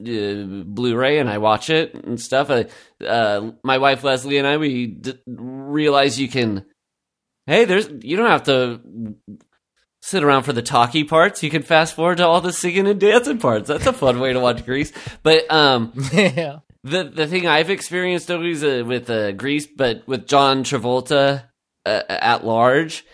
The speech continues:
Speaker 1: is any person, any woman I've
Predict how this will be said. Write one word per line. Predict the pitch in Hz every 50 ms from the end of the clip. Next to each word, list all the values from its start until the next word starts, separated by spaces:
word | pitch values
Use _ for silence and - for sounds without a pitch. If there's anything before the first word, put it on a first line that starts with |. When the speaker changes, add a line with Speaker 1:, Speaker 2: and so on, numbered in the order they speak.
| _ _ _ _
Speaker 1:
is | - 120 127 127 123 120 117 117 113 - - - _ _ _ _ _ _ _ _ _ _ _ _ _
any | 147 156 160 170 180 196 208 208 220 233 226 196 - _ _ _ _ _ _ _ _ _ _ _ _ _ -
person, | 175 180 175 165 160 - - 135 123 113 117 120 131 139 - _ _ _
any | 139 147 151 170 190
woman | 208 196 190 185 170 156 151 139 135
I've | 127 123 123 107